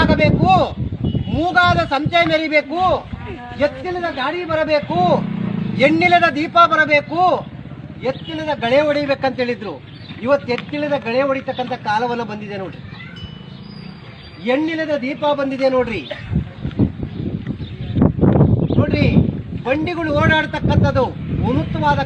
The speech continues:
ಕಾಲ ಬಂದಿದೆ ನೋಡ್ರಿ. ರೆಕ್ಕೆವಿಲ್ಲದ ಪಕ್ಷಿ ಗಗನಕ್ಕೆ ಹಾರ್ಬೇಕಂತ ಹೇಳಿದ್ರು, ಇವತ್ತು ರೆಕ್ಕೆವಿಲ್ಲದ ಪಕ್ಷಿ ಗಗನಕ್ಕೆ ಹಾರ್ತಾ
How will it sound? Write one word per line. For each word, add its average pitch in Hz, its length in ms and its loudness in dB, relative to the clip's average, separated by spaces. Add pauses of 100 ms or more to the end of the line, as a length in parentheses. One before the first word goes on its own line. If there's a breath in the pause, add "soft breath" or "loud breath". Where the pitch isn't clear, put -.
(100)
ಕಾಲ 208 160 0 (120)
ಬಂದಿದೆ 262 340 -2
ನೋಡ್ರಿ. 226 260 -2 (680)
ರೆಕ್ಕೆವಿಲ್ಲದ 381 640 2 (140)
ಪಕ್ಷಿ 330 240 -4 (100)
ಗಗನಕ್ಕೆ 330 520 -2
ಹಾರ್ಬೇಕಂತ 302 520 0
ಹೇಳಿದ್ರು, 277 240 -4
ಇವತ್ತು 311 280 -2
ರೆಕ್ಕೆವಿಲ್ಲದ 330 480 0 (100)
ಪಕ್ಷಿ 302 220 -6 (100)
ಗಗನಕ್ಕೆ 277 380 0
ಹಾರ್ತಾ 262 220 4